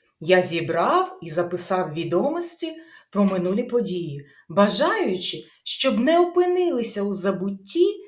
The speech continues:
діяння народів». Саме Геродот є першим дослідником українських земель.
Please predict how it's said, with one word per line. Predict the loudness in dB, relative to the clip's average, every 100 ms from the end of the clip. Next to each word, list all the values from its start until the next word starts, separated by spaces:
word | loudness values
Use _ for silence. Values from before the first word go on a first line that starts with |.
| _ -8
діяння | -2 0 0 0 0 0 -2
народів». | -2 -2 -2 -4 -6 -10 -14 _ _ _ _ _ _ _ _ _ _ _ _ 2
Саме | 6 6 4 -2 -8 -8
Геродот | -2 -2 -2 -6 -10 -18 _ -12
є | -6 -6 -6 _ 0
першим | 0 2 -2 -6 -8
дослідником | -6 2 2 2 -2 -4 -4 -6 -8 -10
українських | -6 -2 2 2 2 0 0 0
земель. | -2 -2 -8